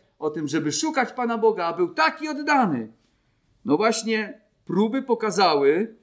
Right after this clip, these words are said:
że jego serce faktycznie nie było takie, jak powinno być. Próby obnażyły,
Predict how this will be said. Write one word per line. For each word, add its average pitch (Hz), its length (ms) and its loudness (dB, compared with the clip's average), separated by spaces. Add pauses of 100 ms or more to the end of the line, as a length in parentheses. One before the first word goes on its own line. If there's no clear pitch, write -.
że 139 180 -4
jego 226 300 2
serce 175 500 -2
faktycznie 196 680 -8
nie 247 140 0
było 320 300 6
takie, 190 440 0
jak 190 220 -4
powinno 185 400 -4
być. 220 340 2 (600)
Próby 240 340 2
obnażyły, 226 920 2